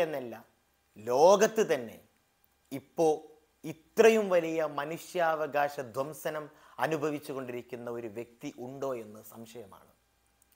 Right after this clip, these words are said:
ഒരുപക്ഷേ നമ്മളെല്ലാവരും അദ്ദേഹത്തിൻ്റെ രാഷ്ട്രീയമായും സാമൂഹികമായുമുള്ള നിരീക്ഷണങ്ങൾക്കും അദ്ദേഹത്തിൻ്റെ ആശയങ്ങൾക്കും ഒരുപക്ഷേ എതിരായിരിക്കാം, അല്ലെങ്കിൽ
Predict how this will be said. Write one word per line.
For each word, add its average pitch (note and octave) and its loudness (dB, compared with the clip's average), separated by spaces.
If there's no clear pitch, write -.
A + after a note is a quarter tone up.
ഒരുപക്ഷേ F#3 4
നമ്മളെല്ലാവരും F3 2
അദ്ദേഹത്തിൻ്റെ F3+ -2
രാഷ്ട്രീയമായും E3+ -2
സാമൂഹികമായുമുള്ള D#3+ -4
നിരീക്ഷണങ്ങൾക്കും F#3 0
അദ്ദേഹത്തിൻ്റെ E3 -2
ആശയങ്ങൾക്കും F3 -4
ഒരുപക്ഷേ E3 -6
എതിരായിരിക്കാം, D3+ -2
അല്ലെങ്കിൽ E3 0